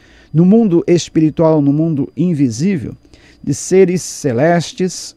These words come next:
os anjos, que estão aí ao nosso redor.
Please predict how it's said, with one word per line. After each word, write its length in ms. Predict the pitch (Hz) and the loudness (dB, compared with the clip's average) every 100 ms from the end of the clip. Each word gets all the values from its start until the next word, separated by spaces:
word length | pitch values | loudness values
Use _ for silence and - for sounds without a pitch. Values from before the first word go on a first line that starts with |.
| - | -8
os 300 | 131 - - | -8 -8 -4
anjos, 680 | 165 185 202 180 208 - - _ _ _ - | 0 2 2 -2 -4 -6 -16 _ _ _ -6
que 80 | 131 | -6
estão 340 | - - 147 | -4 0 0
aí 140 | 139 | 2
ao 100 | 135 | 0
nosso 380 | 131 135 131 127 | 0 -2 -4 -6
redor. 440 | 120 120 123 151 | -4 -2 0 -2